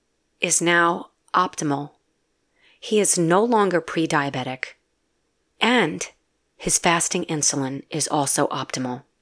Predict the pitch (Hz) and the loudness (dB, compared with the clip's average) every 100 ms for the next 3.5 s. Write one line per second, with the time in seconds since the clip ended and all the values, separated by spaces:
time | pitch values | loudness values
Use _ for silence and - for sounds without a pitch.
0 | _ _ _ - - - - - 254 220 | _ _ _ -20 -20 -20 -16 -2 0 0
1 | 233 220 165 139 - 139 156 196 - 254 | -2 0 0 -2 -6 -6 -2 0 0 0
2 | 269 - _ _ _ _ - 220 - 247 | -2 -6 _ _ _ _ -2 0 2 0
3 | 285 214 151 - | 2 0 0 -4